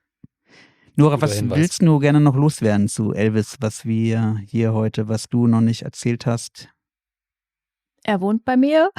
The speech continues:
Speaker 1: Ja, das haben wir
Speaker 3: Nee,
Speaker 1: schon
Speaker 3: das haben wir
Speaker 1: gehört.
Speaker 3: schon erzählt.
Speaker 1: <laughs>
Speaker 3: Nee, guck,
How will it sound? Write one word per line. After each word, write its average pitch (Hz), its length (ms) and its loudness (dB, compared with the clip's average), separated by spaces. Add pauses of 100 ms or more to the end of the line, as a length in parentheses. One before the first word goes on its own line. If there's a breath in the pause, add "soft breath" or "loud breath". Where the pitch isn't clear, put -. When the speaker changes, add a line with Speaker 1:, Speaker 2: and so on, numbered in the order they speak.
(180)
Speaker 1:
Ja, 139 280 4
das 143 180 -4
haben 139 100 2
wir 139 80 2
Speaker 3:
Nee, - 60 0
Speaker 1:
schon - 100 4
Speaker 3:
das 135 120 4
haben - 40 4
wir - 60 4
Speaker 1:
gehört. - 140 2
Speaker 3:
schon 220 100 -4
erzählt. 196 340 0
Speaker 1:
<laughs> - 560 -2
Speaker 3:
Nee, 233 340 4
guck, 311 240 0